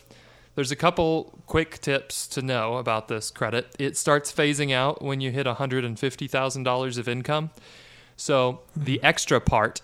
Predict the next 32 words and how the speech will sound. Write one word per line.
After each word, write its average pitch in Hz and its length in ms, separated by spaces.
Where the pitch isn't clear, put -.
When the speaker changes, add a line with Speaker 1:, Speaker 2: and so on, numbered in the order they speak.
Speaker 1:
the 117 280
part 127 340
that's 113 260
above 127 540
the 123 140
old 123 200
amount, 127 300
which 120 160
was 113 160
two 123 180
thousand, 139 500
so - 140
that's 113 200
sixteen 131 420
hundred 123 220
dollars 120 360
more 120 260
for 123 160
little 123 240
kids 135 560
and 110 120
a 104 60
thousand 120 340
dollars 117 340
more 120 220
for 110 200
older 123 240
kids, 156 380
that 143 280
phases 156 500
out 127 460
starting 135 600